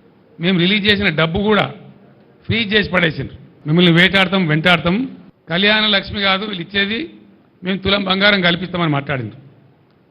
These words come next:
మార్కెట్లో ముఖ్యమంత్రికి, ప్రభుత్వానికి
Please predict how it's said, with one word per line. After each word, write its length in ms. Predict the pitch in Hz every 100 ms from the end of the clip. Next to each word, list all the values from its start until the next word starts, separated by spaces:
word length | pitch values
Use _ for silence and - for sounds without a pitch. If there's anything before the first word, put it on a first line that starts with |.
| _ _ _ 151
మార్కెట్లో 460 | 170 202 214 202
ముఖ్యమంత్రికి, 600 | 196 180 202 208 202 202 202
ప్రభుత్వానికి 760 | 185 180 190 196 190 196 190